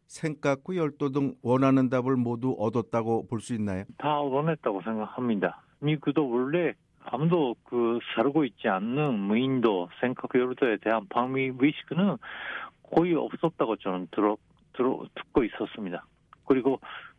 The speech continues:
Speaker 2: 이번에 급반장이 취임하셨던 엘브리지 콜비 씨는 원래 중국에 대한 안전보장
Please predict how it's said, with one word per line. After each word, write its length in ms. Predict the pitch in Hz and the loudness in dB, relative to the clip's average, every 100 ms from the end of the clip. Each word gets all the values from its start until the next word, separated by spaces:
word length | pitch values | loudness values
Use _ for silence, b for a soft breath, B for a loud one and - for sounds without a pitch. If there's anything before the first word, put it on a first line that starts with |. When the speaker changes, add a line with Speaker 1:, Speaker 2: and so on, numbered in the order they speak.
| _ - | _ -2
Speaker 2:
이번에 420 | 143 135 160 147 | 0 2 0 -2
급반장이 1500 | - - 180 180 170 180 170 160 151 151 175 196 196 185 139 | -8 -4 -2 0 0 -2 0 -4 -2 0 2 4 4 2 -2
취임하셨던 1160 | - - 143 147 131 120 113 123 - 147 123 - | -6 -2 0 0 -2 -2 -2 -4 -2 0 0 0
엘브리지 560 | 120 127 139 135 - 160 | 0 0 0 -2 -6 -2
콜비 400 | 165 151 131 - | 0 2 0 -2
씨는 280 | 110 101 143 - | -4 -2 -2 -2
원래 340 | 110 110 139 139 - B B B | -2 2 2 0 -4 B B B
중국에 420 | - 165 165 139 117 | -2 0 2 0 0
대한 460 | 113 107 110 107 | -2 -2 -2 -2
안전보장 1080 | - 120 127 139 131 123 110 123 117 113 120 | 0 -2 0 -2 -2 -2 0 0 0 -4 -6